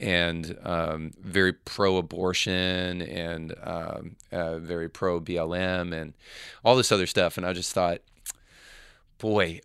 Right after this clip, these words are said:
um, I, anymore, it's, I wonder, I wonder with that,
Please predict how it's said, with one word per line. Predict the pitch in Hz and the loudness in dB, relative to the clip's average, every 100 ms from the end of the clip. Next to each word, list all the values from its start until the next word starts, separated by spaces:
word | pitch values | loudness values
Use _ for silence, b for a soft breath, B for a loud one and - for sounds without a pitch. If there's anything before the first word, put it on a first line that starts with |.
| - | -6
um, | 92 85 80 71 b b b _ _ _ _ _ | -6 -4 -8 -12 b b b _ _ _ _ _
I, | 123 - - - B B B B B _ _ _ - | -16 -16 -18 -14 B B B B B _ _ _ -2
anymore, | 127 120 104 107 131 95 90 - | 2 2 2 4 6 6 4 0
it's, | 113 - - - - - | -2 -2 -8 -14 -20 -4
I | 127 | -2
wonder, | 107 98 123 156 139 | 0 2 2 4 2
I | 110 | 0
wonder | 104 113 143 143 139 139 - - 110 - | -2 -2 -2 0 -2 -2 -6 -20 -20 -14
with | 107 113 95 | 2 4 4
that, | 90 80 87 | 4 2 0